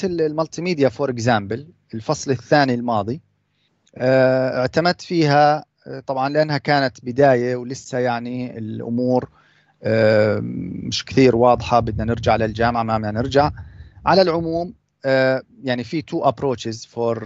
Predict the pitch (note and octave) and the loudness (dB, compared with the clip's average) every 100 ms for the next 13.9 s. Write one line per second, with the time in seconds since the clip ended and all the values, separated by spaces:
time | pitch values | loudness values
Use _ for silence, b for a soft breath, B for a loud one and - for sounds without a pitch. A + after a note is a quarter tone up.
0 | A2 A2 G#2 G#2 G#2 G2+ G2+ G#2 - - | -4 0 0 0 0 -2 -2 -4 -4 -4
1 | - - - - - C3 A2+ A2+ A#2 A#2 | -4 -8 -10 -14 0 2 4 4 2 2
2 | A2+ G#2+ G#2 - A#2 A2+ A#2 A2+ A2+ - | 2 0 -2 -4 -2 -2 -2 -2 -4 0
3 | A#2+ A#2+ A2+ A2+ G2+ - G#2+ A2 G2+ G2+ | 2 2 4 2 0 0 2 2 0 -2
4 | G#2+ A2 C#3 b b b b b - G#2+ | 0 0 -2 b b b b b -4 0
5 | G#2 G2+ G#2 A2+ B2 - B2 B2 B2+ F#3+ | 2 2 2 2 0 -2 -2 0 2 4
6 | G3+ F#3 D#3+ E3 C3+ C3+ C#3+ D3 C3 C#3 | 2 4 2 4 4 2 2 -6 -4 -2
7 | D3+ C#3+ C#3+ C#3+ - B2+ B2 A#2 B2 E3 | 2 4 4 2 -2 -8 -6 -6 -6 -6
8 | D3 D3 C3 C3 B2 - D3 B2 A2 G#2+ | -4 -2 0 2 2 2 2 2 0 -6
9 | A#2 - - A2 G#2 G#2 G#2 A2 C3+ - | -8 -16 -6 -2 -2 -2 -4 0 0 0
10 | C3+ E3 - - - - - _ _ _ | -2 -2 -16 -18 -18 -16 -18 _ _ _
11 | _ - C3 C#3+ C#3+ C#3+ C#3+ _ C3 B2 | _ -6 2 4 6 4 2 _ -10 -6
12 | B2 B2 B2 A#2+ B2+ A#2 - D3+ C#3 C3 | -4 -4 -6 -4 -6 -4 0 0 0 -2
13 | C#3+ C3+ B2 - A#2+ - A#2+ G#2 B2 | 0 0 0 -8 -12 -4 -2 -2 -4